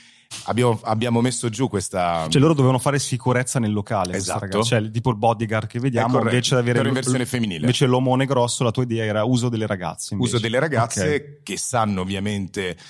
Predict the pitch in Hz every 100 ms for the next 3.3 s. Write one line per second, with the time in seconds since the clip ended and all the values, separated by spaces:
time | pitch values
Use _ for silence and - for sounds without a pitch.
0 | - - 87 107 - 107 101 - 117 156
1 | - 117 107 95 107 104 107 - 82 101
2 | 78 80 92 104 95 85 80 76 - 71
3 | 64 69 62